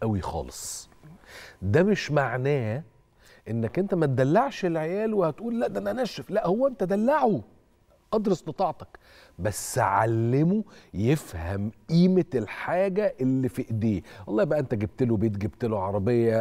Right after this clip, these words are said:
اديت له قرشين يدفع بيهم مهر، مش عارف يعمل بيهم فرح، يجهز بيهم البيت، كل ده رائع، بس ما تسهلهالوش زيادة عن اللزوم،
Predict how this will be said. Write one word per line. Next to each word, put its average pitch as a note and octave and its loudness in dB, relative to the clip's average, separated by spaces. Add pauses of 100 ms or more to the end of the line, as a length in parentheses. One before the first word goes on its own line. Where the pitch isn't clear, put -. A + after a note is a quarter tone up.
اديت G2 -4
له A2 -2
قرشين A#2+ -4
يدفع A2 -2
بيهم G#2+ -2
مهر، A2+ -2
مش G#2 -4
عارف A#2+ -2 (260)
يعمل A2+ 2
بيهم B2 4
فرح، B2+ 0
يجهز A2+ -2
بيهم B2+ -2
البيت، A#2+ 2 (280)
كل D3 4
ده B2+ 4
رائع، A#2 0 (400)
بس G2 -14
ما G#2 -4
تسهلهالوش G#2 -4
زيادة A2 2
عن F#2 0
اللزوم، D#2 -6